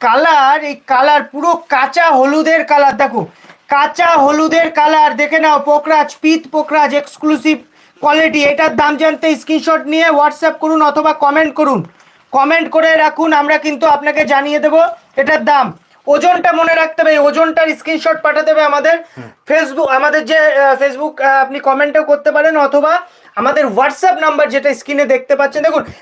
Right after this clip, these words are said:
Speaker 1: নাইন এইট ডাবল জিরো সেভেন ওয়ান ট্রিপল ফোর টু, নাইন এইট ডাবল জিরো সেভেন ওয়ান ট্রিপল ফোর টু আমাদের, আহ,
Speaker 2: দাদা, YouTube
Speaker 1: নাম্বার।
Speaker 2: থেকে দেখছেন,
Speaker 1: হ্যাঁ।
Speaker 2: নাম্বারটা আরেকবার রিপিট করে দাও, দাদা।
Speaker 1: দাদা, নাম্বার নাইন এইট ডাবল জিরো সেভেন ওয়ান ট্রিপল ফোর টু, এটা আমাদের কলিং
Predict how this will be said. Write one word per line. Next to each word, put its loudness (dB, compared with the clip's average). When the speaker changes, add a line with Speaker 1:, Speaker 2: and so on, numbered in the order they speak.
Speaker 1:
নাইন 0
এইট 0
ডাবল 0
জিরো 0
সেভেন 0
ওয়ান 0
ট্রিপল -2
ফোর -2
টু, -8
নাইন 0
এইট 0
ডাবল 0
জিরো -2
সেভেন 0
ওয়ান -4
ট্রিপল -4
ফোর -2
টু -4
আমাদের, 2
আহ, -16
Speaker 2:
দাদা, 0
YouTube 2
Speaker 1:
নাম্বার। 0
Speaker 2:
থেকে 2
দেখছেন, -2
Speaker 1:
হ্যাঁ। 0
Speaker 2:
নাম্বারটা 0
আরেকবার 0
রিপিট -6
করে 2
দাও, 0
দাদা। -8
Speaker 1:
দাদা, 2
নাম্বার 0
নাইন 0
এইট -8
ডাবল 0
জিরো -6
সেভেন 0
ওয়ান -6
ট্রিপল -6
ফোর -6
টু, -10
এটা -2
আমাদের 0
কলিং -4